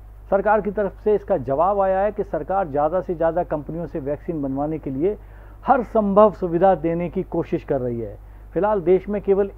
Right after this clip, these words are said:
एक कंपनी भारत बायोटेक के पास आईपी है। भारत सरकार ने ये सुनिश्चित किया है कि भारत बायोटेक के अलावा तीन अन्य कंपनियां भी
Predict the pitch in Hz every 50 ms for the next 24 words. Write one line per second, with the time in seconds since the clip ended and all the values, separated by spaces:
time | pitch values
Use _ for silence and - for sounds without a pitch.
0 | - 208 240 233 - 220 190 170 - 175 156 147 131 110 110 120 147 175 190 175
1 | 139 127 120 135 147 160 160 - - 180 170 - - 170 165 - 151 156 170 165
2 | - - - - - - - - - - - - - - 156 160 151 - - 143
3 | 123 123 117 107 - - - - - - - 120 139 170 190 190 185 - 185 160
4 | - 180 190 196 185 196 202 196 180 - - 190 214 214 - - 240 - - -
5 | 185 185 185 190 185 185 196 156 120 123 139 170 196 175 151 143 147 156 160 156
6 | - 185 185 - - - 170 156 151 151 151 156 175 190 190 185 - - 190 185
7 | 185 - - - 208 214 214 190 - 175 165 151 - 170 170 180 185 180 170 143
8 | 156 147